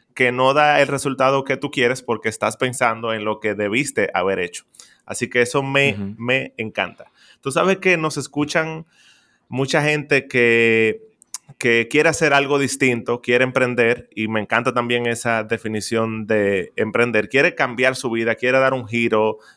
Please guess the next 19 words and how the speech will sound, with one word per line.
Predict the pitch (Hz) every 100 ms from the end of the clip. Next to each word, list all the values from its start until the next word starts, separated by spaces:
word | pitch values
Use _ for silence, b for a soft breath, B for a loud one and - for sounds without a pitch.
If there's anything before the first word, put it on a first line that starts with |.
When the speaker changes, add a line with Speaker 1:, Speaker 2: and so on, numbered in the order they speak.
| B
Speaker 1:
Yo | 107 120
siempre | 143 147
menciono | 139 131 139 131
que | 127
está | 120 -
harto | 135 139 135 - 123 120
o | 117 113
harta | 120 117 - 110
de | 107 107
vivir | 104 110 117
como | 123 117 113
vive | 123 110 107
y | 104
entonces | 101 - 110
quiere | - 117 120
tener | 113 113
otra, | 113 120 117 113 107 95 -
o, | 117 120
eh, | 113 107 98